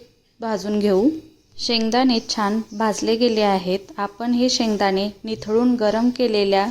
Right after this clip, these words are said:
मुरमुऱ्यांमध्ये काढून घेऊ. आता आपण कढीपत्ता छान करपूस होईपर्यंत तळून घेऊ. जोपर्यंत कढीपत्त्याचा चटचट आवाज कमी होत नाही, तोवर तो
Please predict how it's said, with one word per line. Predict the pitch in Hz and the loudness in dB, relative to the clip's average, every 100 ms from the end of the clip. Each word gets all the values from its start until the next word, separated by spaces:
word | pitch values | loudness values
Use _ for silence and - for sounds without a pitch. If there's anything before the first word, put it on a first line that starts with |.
| - | -4
मुरमुऱ्यांमध्ये | 220 208 214 226 247 233 202 202 | -8 -6 -4 0 2 2 0 -4
काढून | 202 214 196 214 | -2 -2 0 0
घेऊ. | 220 196 190 311 - _ _ _ _ _ _ _ _ _ - - | 2 2 2 0 -4 _ _ _ _ _ _ _ _ _ -14 -6
आता | 226 - - | -6 -4 -2
आपण | 285 233 220 208 202 | 0 0 -2 -8 -8
कढीपत्ता | 202 214 220 240 233 - 196 190 | -2 0 0 0 -4 -4 -6 -4
छान | 220 214 | -4 -4
करपूस | 214 214 202 - 262 262 | -2 -2 -2 -4 -6 -2
होईपर्यंत | 269 208 202 196 190 208 - | 0 0 0 -2 -2 -4 -2
तळून | 208 202 233 | 0 2 2
घेऊ. | 233 220 196 254 - - _ - 190 | 4 4 2 0 -4 -20 _ -20 -2
जोपर्यंत | 247 269 262 214 208 214 - | 0 0 0 -2 -2 -4 -6
कढीपत्त्याचा | 214 220 240 240 240 220 202 208 196 | -4 -2 -2 -4 -4 -2 -2 -2 -4
चटचट | 196 - 254 247 - 214 208 - | -4 -6 -6 -6 -6 -6 -6 -6
आवाज | 214 202 208 - | -4 -2 -2 -4
कमी | 220 220 | -2 2
होत | 254 247 220 214 | 2 2 -2 -2
नाही, | 196 190 - | -6 -6 -4
तोवर | 226 233 220 202 | -2 2 2 2
तो | 202 - 208 247 | -2 -2 0 0